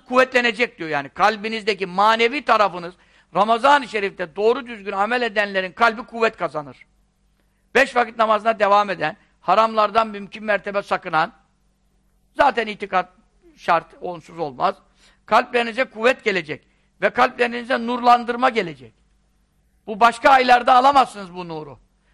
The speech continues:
Başka aylarda hiçbir ibadetle kazanamayacağınız kuvveti bu mübarek ayda alırsınız diyor. Tabi bu ayrı bir şey. İnsan o kuvvetle beraber birkaç ay daha idare eder. Hatta bir daha Ramazan'a kadar bile idare edebilir.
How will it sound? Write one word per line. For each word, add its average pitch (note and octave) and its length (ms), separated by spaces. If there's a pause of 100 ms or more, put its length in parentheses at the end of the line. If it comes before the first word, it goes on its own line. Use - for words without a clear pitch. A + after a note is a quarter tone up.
(140)
Başka A3+ 300
aylarda B3 460
hiçbir B3+ 300
ibadetle B3 540
kazanamayacağınız A#3 800 (100)
kuvveti A3+ 520 (300)
bu C#4+ 200
mübarek A#3+ 360
ayda G#3+ 320
alırsınız E3 520
diyor. A#2+ 200 (1120)
Tabi C#4+ 280
bu C#4 360 (960)
ayrı C#4+ 300
bir F#3+ 40
şey. G2+ 260 (680)
İnsan A#3 360
o B3 120
kuvvetle B3 520
beraber G#3 500
birkaç A3+ 260
ay G#3 180
daha A#3 140
idare G3+ 300
eder. E3+ 200
Hatta F#3+ 360
bir A3 80
daha A#3+ 140
Ramazan'a A#3 420
kadar G3+ 340
bile F3+ 200
idare E3 300
edebilir. D3+ 420